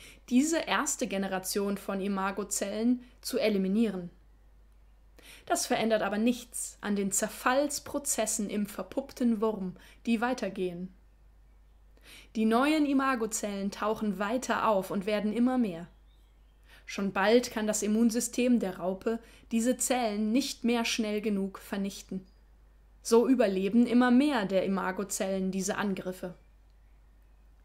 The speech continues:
Neuere Forschungen verweisen sogar darauf, dass Imagozellen der zweiten Generation, die angegriffen werden, ihrerseits die Immunzellen infizieren,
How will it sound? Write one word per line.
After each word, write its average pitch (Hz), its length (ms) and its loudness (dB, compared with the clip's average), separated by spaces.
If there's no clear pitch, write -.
Neuere 233 460 4
Forschungen 214 580 0
verweisen 208 540 -2
sogar 208 420 -2
darauf, 190 520 -6
dass 208 200 -2
Imagozellen 240 960 2
der 196 160 -4
zweiten 208 520 -2
Generation, 196 840 0
die 226 160 0
angegriffen 208 720 2
werden, 196 520 -2
ihrerseits 240 920 2
die 208 320 -2
Immunzellen 214 960 2
infizieren, 240 1160 2